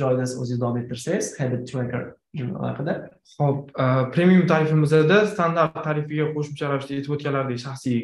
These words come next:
Speaker 2: kinoteatr bo'ladi va Zoom master klasslari va eng muhimi Habit Tracker jurnali.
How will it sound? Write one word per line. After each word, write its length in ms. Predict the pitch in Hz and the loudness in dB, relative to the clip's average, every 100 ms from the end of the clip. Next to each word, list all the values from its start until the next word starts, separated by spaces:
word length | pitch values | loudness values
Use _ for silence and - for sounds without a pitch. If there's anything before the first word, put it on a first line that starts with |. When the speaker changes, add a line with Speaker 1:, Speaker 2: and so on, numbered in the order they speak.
| 117 | -2
Speaker 2:
kinoteatr 480 | 127 127 127 123 117 | -2 0 -2 -2 -4
bo'ladi 280 | 113 113 160 185 | -4 0 2 2
va 120 | 127 120 117 117 | 0 0 0 0
Zoom 160 | 143 127 | 0 0
master 320 | 123 - 117 | -4 -8 -8
klasslari 580 | 117 117 117 113 113 151 202 135 | -4 -6 -6 -8 -2 0 0 -2
va 120 | 117 - 139 | -4 -4 0
eng 240 | 151 147 139 | 4 4 2
muhimi 360 | - 117 165 220 233 - - _ 151 | -4 -2 2 2 -2 -12 -20 _ -2
Habit 260 | 151 160 156 | -2 -2 -4
Tracker 320 | 127 123 151 - 156 _ - 123 | -6 -2 -2 -4 -10 _ -10 -2
jurnali. 400 | 131 120 104 | 0 0 -4